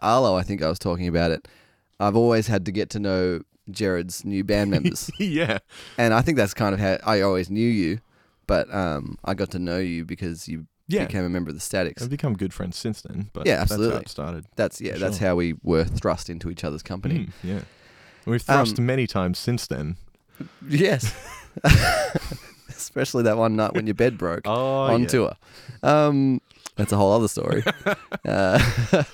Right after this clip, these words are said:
Speaker 1: <laughs> um, so I just wanted to know, like, I've never actually had a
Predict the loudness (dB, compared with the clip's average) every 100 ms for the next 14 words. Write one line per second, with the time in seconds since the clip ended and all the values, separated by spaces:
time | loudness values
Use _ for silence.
0 | -16 -20 -20 -2 2 2 0 -10 _ _
1 | _ _ _ _ _ -6 2 6 6 4
2 | 4 4 2 2 2 4 4 2 0 -4
3 | _ _ 0 2 4 2 2 2 -2 -4
4 | -2 -2